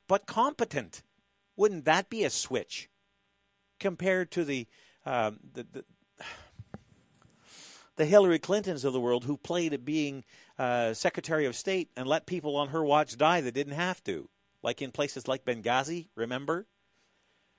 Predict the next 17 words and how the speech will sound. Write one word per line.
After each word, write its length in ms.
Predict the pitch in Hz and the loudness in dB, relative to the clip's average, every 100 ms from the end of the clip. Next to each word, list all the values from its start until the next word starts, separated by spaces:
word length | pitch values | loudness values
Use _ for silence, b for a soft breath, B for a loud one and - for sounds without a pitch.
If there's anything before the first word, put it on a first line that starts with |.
| - | -10
Okay, 240 | 135 180 | -4 -2
so 180 | 196 196 | -2 -4
he 140 | 165 165 | -6 -8
just, 340 | 160 160 - b b b - | -6 -6 -8 b b b -6
he's 240 | 202 185 | -4 -2
not 200 | 233 247 | -2 -2
gonna 160 | 233 208 | -4 -2
be 120 | 185 | -6
perfect, 580 | - 190 196 131 - - _ _ _ _ _ _ _ _ _ _ _ _ _ _ _ - | -2 -4 -2 -6 -8 -20 _ _ _ _ _ _ _ _ _ _ _ _ _ _ _ -6
but 220 | 139 147 | -2 -2
he's 160 | 151 | -4
gonna 180 | - 160 | -6 -4
be 80 | 147 | 0
a 80 | 123 | 0
lot 320 | 123 160 196 | 2 2 2
less 180 | 196 170 | 0 -2
damaging 680 | 156 156 160 120 92 90 | -4 -4 -6 -8 -10 -12